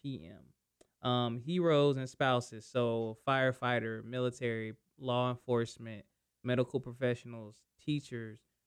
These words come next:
you and your spouses get a hundred dollars off of the normal course price. June twenty-first,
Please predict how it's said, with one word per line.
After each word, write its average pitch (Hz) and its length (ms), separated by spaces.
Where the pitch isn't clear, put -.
you 165 600
and 139 220
your 139 120
spouses 123 440
get 123 140
a 117 60
hundred 117 340
dollars 120 340
off 113 340
of 113 240
the 117 60
normal 110 460
course 117 240
price. - 460
June 208 460
twenty-first, 202 920